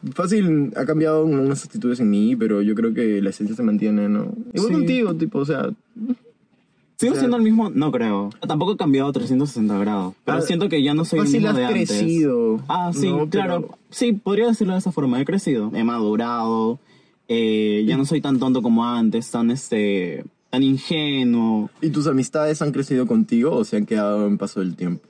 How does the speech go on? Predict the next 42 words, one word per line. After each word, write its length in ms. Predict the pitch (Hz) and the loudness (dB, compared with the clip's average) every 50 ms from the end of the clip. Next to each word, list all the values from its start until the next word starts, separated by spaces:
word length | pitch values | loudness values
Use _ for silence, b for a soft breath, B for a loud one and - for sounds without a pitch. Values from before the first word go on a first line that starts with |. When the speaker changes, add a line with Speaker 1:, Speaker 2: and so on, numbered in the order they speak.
| _ _ - | _ _ -4
Speaker 1:
Porque 160 | - 123 139 | 0 0 2
Speaker 2:
No, 80 | 147 151 | 2 2
Speaker 1:
es 60 | 151 | 0
Speaker 2:
sí, 60 | 151 147 | 0 0
Speaker 1:
algo 180 | - 160 156 | 0 0 2
Speaker 2:
han 80 | 156 151 | 0 2
Speaker 1:
que 60 | 147 | 0
Speaker 2:
crecido 240 | - - 160 160 147 | 0 0 0 0 2
conmigo, 360 | 151 131 127 127 123 113 110 | 2 2 2 2 2 2 2
bastante. 540 | 107 113 117 113 - 135 127 110 107 104 107 - | 0 0 -2 -2 -2 -2 0 0 0 -2 -2 0
Speaker 1:
Eso 100 | 139 151 | 0 0
es 100 | 151 - | 0 0
algo 140 | 160 165 170 | 0 0 2
que 100 | 143 131 | 2 0
pasa 240 | 104 127 120 - 139 | 0 0 -2 0 0
mucho, 320 | 131 131 131 113 - 123 | 2 2 2 0 0 -2
tipo, 280 | 98 117 107 92 110 101 | 0 0 0 0 0 -2
porque 220 | 101 113 107 - | 0 -2 -2 0
a 60 | 113 113 | 0 0
veces 280 | 117 113 - 147 135 | 0 0 0 -4 -4
como 260 | - - 127 117 113 104 | -2 0 2 2 2 2
que 100 | 101 107 | 2 0
tú 380 | 92 - 123 120 120 123 120 113 | -2 0 0 2 2 2 2 2
estás 340 | 104 113 110 - 117 110 - | 0 0 0 -2 -4 -2 0
en 80 | 127 | -2
una 180 | 123 123 123 123 | 0 0 0 0
etapa 220 | 110 120 110 110 | 0 0 0 0
de 80 | 127 117 | 0 0
tu 140 | 110 117 110 | 0 0 2
vida 280 | 110 110 110 107 113 120 | 2 2 2 2 0 0
y 40 | |
como 180 | 113 113 107 107 | 0 0 0 0
que 120 | 104 104 | 0 -2
te 80 | 95 107 | -2 -2
comportas 400 | - 110 98 110 107 - 135 120 | -2 -2 -2 -2 -2 -2 -2 -2
de 20 | |
tal 160 | 104 117 110 110 | -2 0 2 2
manera 320 | 113 110 107 107 104 110 | 4 4 2 2 2 0
y 60 | 117 | 0
conforme 320 | - 107 101 120 117 120 117 | 0 -2 -2 0 0 0 0
vas 140 | 113 110 - | 0 -2 -2
creciendo, 640 | - 123 113 - - 123 113 107 110 110 117 151 | -2 -2 -2 0 0 2 4 4 4 4 2 0